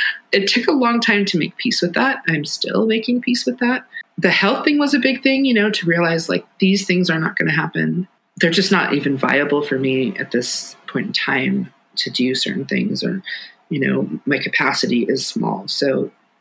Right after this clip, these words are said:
the chances of me doing certain things are not, you know, very likely. And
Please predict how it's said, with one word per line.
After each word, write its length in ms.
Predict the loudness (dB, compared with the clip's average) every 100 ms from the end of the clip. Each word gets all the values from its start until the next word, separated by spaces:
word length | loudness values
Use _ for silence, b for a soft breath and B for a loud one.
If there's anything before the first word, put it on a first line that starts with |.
| _
the 100 | -2
chances 440 | 0 0 0 -2
of 80 | 0
me 140 | 0 0
doing 320 | 0 0 -2
certain 260 | -4 -6
things 300 | -6 -4 -2
are 80 | -2
not, 320 | 0 0 -2 -10 _ _
you 120 | -8 -6
know, 180 | -6 -10 _
very 240 | -4 0 0
likely. 560 | -2 -4 -4 -4 -4 B B B B B _ -2
And 480 | 0 2 0 0